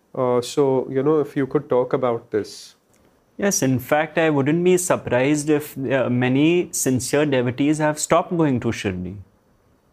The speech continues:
Speaker 2: because of all what is going on there, for example, you know, because if they actually are living Baba's teaching and Baba is in their heart, they may feel that now it's best to stay away. Uh,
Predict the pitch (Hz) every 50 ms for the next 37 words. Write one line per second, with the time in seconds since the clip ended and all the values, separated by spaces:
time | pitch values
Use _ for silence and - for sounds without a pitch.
0 | _ _ - 120 - 127 123 123 127 123 131 131 123 120 - - - - _ -
1 | - 120 123 123 135 131 131 127 123 135 131 127 123 113 117 117 117 120 127 127
2 | 127 127 117 107 104 101 - - - 107 104 101 - 101 98 95 95 95 - 95
3 | 95 98 101 92 92 101 - 151 156 - 120 117 - 127 120 120 120 120 117 -
4 | - _ _ _ - _ _ _ _ _ _ _ - 127 120 - - 143 139 127
5 | 123 120 - - 147 147 156 156 151 139 127 120 123 135 147 151 147 139 131 131
6 | 131 135 139 131 - - 135 127 - - 131 135 135 135 127 117 110 113 110 120
7 | 127 131 135 131 127 139 135 135 135 135 127 113 104 120 131 135 135 131 - 139
8 | 131 131 135 143 135 - - 139 131 135 139 135 139 135 135 - 139 135 131 131
9 | 135 123 120 - _ _ - - _ - - - - - 127 120 - - _ _
10 | - - - - - - 131 123 135 131 131 131 131 - - 151 143 - - -
11 | 139 139 143 139 123 113 120 135 139 117 101 95 95 - _ - - - - -
12 | _ _ _ _ _ _ _ _ _ _ _ _ _ _ _ _ _ _ _ _
13 | - 143 143 143 147 143